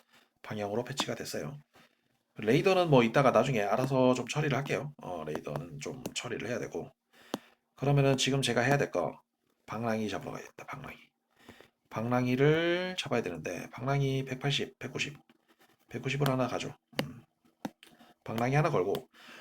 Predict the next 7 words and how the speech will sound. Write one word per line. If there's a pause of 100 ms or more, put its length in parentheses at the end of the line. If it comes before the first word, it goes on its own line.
(120)
오늘
은밀 (240)
노란색으로
유알로
보내셔야
돼요.
유알.